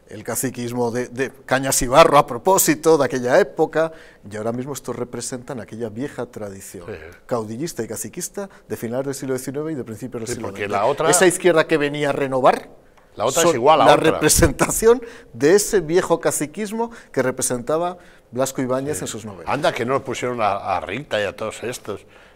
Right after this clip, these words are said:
Speaker 2: por los mil euros. ¿Qué se le ha descubierto a, a Rita? Los mil euros, el famoso que donó.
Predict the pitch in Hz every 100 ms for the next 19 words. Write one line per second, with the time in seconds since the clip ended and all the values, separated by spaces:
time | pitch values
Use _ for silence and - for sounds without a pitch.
0 | - 98 90 107 131 208 143 98 - 123
1 | 151 135 107 98 - 107 101 95 95 90
2 | 90 85 90 - 82 87 92 101 151 185
3 | 170 143 160 - - 185 - - 123 135
4 | 185 117